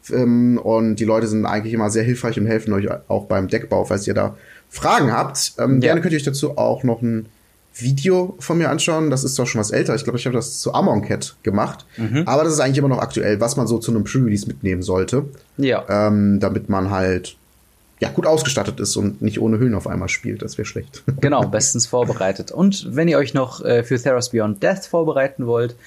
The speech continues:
Speaker 2: äh, ich glaube, wir beide sind, äh, Teil des Early Access Streamer Events, der am Mittwoch, den, äh, lass mich mal kurz reinschauen, äh, fünfzehnten beginnt und bis zum Donnerstag, den sechzehnten,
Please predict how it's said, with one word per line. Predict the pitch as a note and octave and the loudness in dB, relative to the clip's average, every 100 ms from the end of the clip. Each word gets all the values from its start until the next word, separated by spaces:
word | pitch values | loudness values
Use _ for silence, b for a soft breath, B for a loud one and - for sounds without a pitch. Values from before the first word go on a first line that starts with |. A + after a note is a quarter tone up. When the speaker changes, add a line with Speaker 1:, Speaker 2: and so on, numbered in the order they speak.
| B B - | B B -4
Speaker 2:
äh, | B2 B2+ - | 0 2 0
ich | - | -2
glaube, | D#3 G3 F#3 | 0 2 0
wir | C#3+ - | 0 0
beide | F#2+ B2+ F3+ E3+ | 0 2 2 -2
sind, | B2 C3 C#3+ - | -2 -4 -4 -4
äh, | C3 A#2+ B2 B2 | 0 0 -2 -10
Teil | - A2 C3 D3 C3 | -6 0 2 0 0
des | C3 - | -2 -2
Early | - D3 F3+ - | 2 2 2 0
Access | D#3 - C#3+ - - - | -2 -2 -2 0 0 0
Streamer | G3+ F3+ | 0 2
Events, | G#2 F#2+ F#2 B2 - - | 0 -2 -2 0 -2 0
der | A#2+ A#2 A#2 - | 2 2 2 0
am | A#2 A#2 A2+ - | 0 0 -2 -2
Mittwoch, | A2+ E3+ - F3+ F#3+ - - b b b b b _ | 0 0 0 0 0 -6 -20 b b b b b _
den, | A#2+ B2+ C3+ C3+ C#3 C#3+ - - | 0 2 2 2 0 -2 -4 0
äh, | G#2+ | 2
lass | G#2+ A#2 | 2 0
mich | A2+ | -4
mal | |
kurz | G2+ A2+ A2+ | -4 -4 -2
reinschauen, | A2+ C#3+ E3+ D#3+ E3 E3+ E3 | -2 0 0 2 2 0 0
äh, | B2+ B2 B2 | 2 2 2
fünfzehnten | - G3+ G#3+ - E3+ D#3+ D#3+ C#3 | 0 0 0 -2 0 0 -2 -4
beginnt | A#2 C3 D#3 | 0 0 0
und | - B2 | -2 -4
bis | B2 - | -2 -2
zum | - A2+ | 0 0
Donnerstag, | A2+ A#2+ - A#2 - | 0 0 0 -4 -4
den | A2 G#2 | -2 -2
sechzehnten, | A2+ C#3 - B2 A2+ A#2 G#2 | -2 -4 -2 0 0 -2 -4